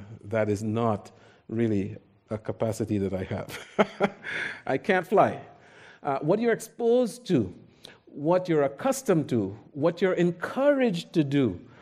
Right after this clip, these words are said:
what you can physically do, what you have a desire for, what you are permitted to do, what you're attracted to, what you can afford to do,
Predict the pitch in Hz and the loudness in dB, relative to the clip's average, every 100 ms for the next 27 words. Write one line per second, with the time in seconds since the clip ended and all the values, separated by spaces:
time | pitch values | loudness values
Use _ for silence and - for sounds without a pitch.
0 | - - 175 220 226 233 175 - 269 269 | -20 -2 -2 0 0 2 0 0 2 2
1 | 262 269 233 220 208 208 190 180 165 143 | 2 2 2 2 2 2 2 2 2 2
2 | 131 160 202 214 214 185 170 170 170 139 | 0 2 4 2 2 0 2 2 2 0
3 | 131 156 220 196 185 175 170 160 147 135 | 2 2 4 4 2 2 4 4 2 0
4 | 117 123 - 220 226 175 180 156 160 151 | 0 -2 0 0 0 0 2 2 2 -2
5 | 139 110 104 208 208 208 180 175 175 | -2 -4 -4 0 0 0 0 2 0